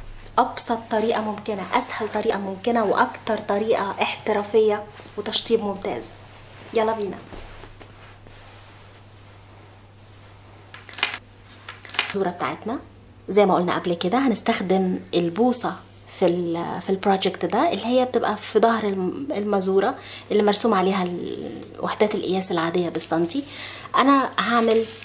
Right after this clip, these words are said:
آه، الكفر لمخدة مقاسها أو تكوى مقاسها خمستاشر في خمستاشر إنش، فهتبقى ال-، التلات قطع عندي هحتاجهم، واحدة هتبقى ستاشر في ستاشر إنش مربعة،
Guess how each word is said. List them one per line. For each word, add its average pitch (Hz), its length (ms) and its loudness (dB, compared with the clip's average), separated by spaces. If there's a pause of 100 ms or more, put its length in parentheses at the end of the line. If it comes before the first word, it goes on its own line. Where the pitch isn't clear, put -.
(120)
آه، 180 220 0
الكفر 185 480 2 (440)
لمخدة 208 920 2 (100)
مقاسها 220 460 2
أو 202 140 2
تكوى 220 420 4
مقاسها 196 640 2
خمستاشر 233 720 2
في - 120 -4
خمستاشر 202 580 0
إنش، 226 400 0 (460)
فهتبقى 208 680 4
ال-، 185 240 0
التلات 277 600 2
قطع 214 180 4
عندي 190 300 4
هحتاجهم، 185 680 2
واحدة 202 300 4
هتبقى 202 280 2
ستاشر 302 480 4
في - 140 -4
ستاشر 220 540 2
إنش 202 300 -2
مربعة، 190 560 4